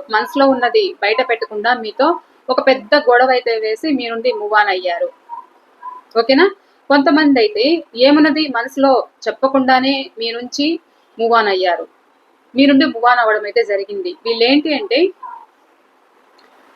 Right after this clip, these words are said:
పాస్ట్‌లో ఏదైతే మీకు కమిట్మెంట్ అనేది ఇవ్వలేదో, మీ నుంచి, మీ నుండి move on అయిన పర్సన్ ఎవరైతే ఉన్నారో,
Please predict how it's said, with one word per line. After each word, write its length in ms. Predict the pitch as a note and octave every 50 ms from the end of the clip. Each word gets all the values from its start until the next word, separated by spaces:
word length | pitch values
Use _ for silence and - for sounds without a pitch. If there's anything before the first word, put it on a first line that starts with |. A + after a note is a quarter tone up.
| _ _ _ _ _ _ B3
పాస్ట్‌లో 380 | A#3+ B3+ D4 D4+ - F4 F4+
ఏదైతే 460 | E4+ D4 C4+ C4+ C4+ C4+ C4+ C#4 D4+
మీకు 220 | D4 C4 B3+ A#3 B3
కమిట్మెంట్ 540 | A#3 A#3+ A#3 A#3+ B3+ - B3+ B3 A#3+ A#3 A#3+
అనేది 260 | A3 A3 A3 G3+ G3+
ఇవ్వలేదో, 680 | G3 G#3+ A3 A3 A3 G#3 G3+ G3 G3+ G#3 G3+ F#3+ F3+ F3+ - _ _ _ - _ _ - B5 B5 - _ _ _ _ _ - B5+ - _ - - - - A#5+ A#5+ B5 B5+ - - -
మీ 140 | B3+ C4+
నుంచి, 520 | C4+ C4+ C#4 C4+ C4+ C4+ C#4+ C#4+ C4 G#3+ - _ A3
మీ 180 | A#3 B3+ C4
నుండి 200 | C4 C4+ B3+ C4+
move 240 | C4+ C4 B3 A#3+ A#3+ B3 B3
on 60 | A#3+
అయిన 160 | A#3+ A3+ A3
పర్సన్ 360 | A3 - G3+ G3 - - G#3
ఎవరైతే 380 | G3 G3+ G3 A3 A3+ A#3 A3+ A#3
ఉన్నారో, 580 | A3 G#3 G3+ G3+ G3+ G3 F#3+ G#3 G#3+ G3+ F#3+